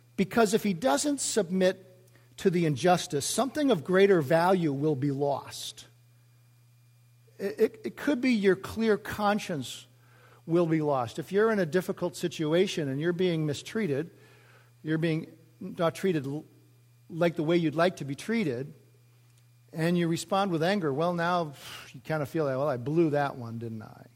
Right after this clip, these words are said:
I can't come away from that one with a clear conscience, that I reacted well.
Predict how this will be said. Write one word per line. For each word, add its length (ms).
I 220
can't 280
come 140
away 240
from 180
that 200
one 140
with 120
a 80
clear 280
conscience, 720
that 140
I 160
reacted 640
well. 520